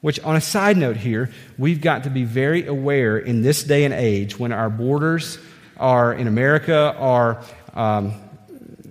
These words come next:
seemingly very open to, um, those coming in from the outside, legally and illegally. We've got to be very careful that we're not guilty of this very thing, because the mistreatment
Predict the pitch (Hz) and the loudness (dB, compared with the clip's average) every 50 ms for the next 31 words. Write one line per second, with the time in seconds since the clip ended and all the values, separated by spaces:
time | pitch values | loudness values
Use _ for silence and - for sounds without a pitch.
0 | 104 - - 52 - - - - 127 104 - 117 117 - - - - - - 156 | -20 -20 -20 -20 -20 -20 -20 -20 -20 -20 -18 -20 -20 -18 -16 -14 -8 -2 0 2
1 | 151 151 143 143 135 123 - 107 107 143 147 160 160 156 - - 123 143 147 143 | 4 4 4 4 2 2 -2 0 4 8 8 8 8 6 4 2 2 0 2 2
2 | 165 160 165 165 160 - - 147 143 139 135 131 - - - - - - - 123 | 0 0 0 0 -2 0 0 2 2 2 0 -2 -4 -10 -20 -20 -20 -16 -10 -6
3 | 117 110 110 110 107 104 - - 131 127 139 143 151 170 160 - - 170 151 143 | -2 -2 0 0 -2 -4 -6 -6 -4 0 2 4 4 4 2 0 0 0 2 2
4 | 131 131 135 147 156 160 160 - - 143 127 123 127 127 123 123 123 - 143 139 | 2 2 4 4 4 2 2 0 -2 -2 0 0 0 0 0 -2 -4 -2 0 0
5 | 143 151 160 156 135 123 123 143 156 160 165 160 165 165 147 - 127 139 156 156 | 2 0 0 0 -2 0 2 2 2 2 2 2 0 0 0 0 0 2 2 2
6 | 151 147 143 147 160 160 160 160 156 160 170 175 175 165 - - - - _ _ | 0 0 0 0 2 2 2 0 0 0 -2 -2 -4 -6 -12 -16 -20 -20 _ _
7 | _ _ _ _ _ _ _ _ _ _ _ _ _ _ - 156 175 220 208 185 | _ _ _ _ _ _ _ _ _ _ _ _ _ _ -4 0 2 4 4 4
8 | 180 151 127 123 156 156 160 180 185 185 - 180 175 165 156 156 147 131 135 127 | 4 2 2 4 4 6 6 6 4 2 0 0 0 0 0 0 -2 -2 -2 -2
9 | 135 147 147 143 135 127 117 139 151 156 147 - 131 117 110 117 - - 123 120 | -2 -2 -2 -2 -4 -4 -2 0 0 0 0 0 -2 -2 -2 -2 -4 -4 -4 -2
10 | 120 117 113 - 139 123 110 101 107 107 135 123 110 107 113 110 117 110 - - | -2 -2 -2 -4 -4 -4 -4 -4 -6 -6 -6 -6 -4 -4 -2 -2 -2 -4 -6 -10
11 | - - - - 180 208 196 - 202 208 220 - - - - | -12 -10 -4 0 0 0 0 0 -2 -2 -2 -2 -6 -14 -18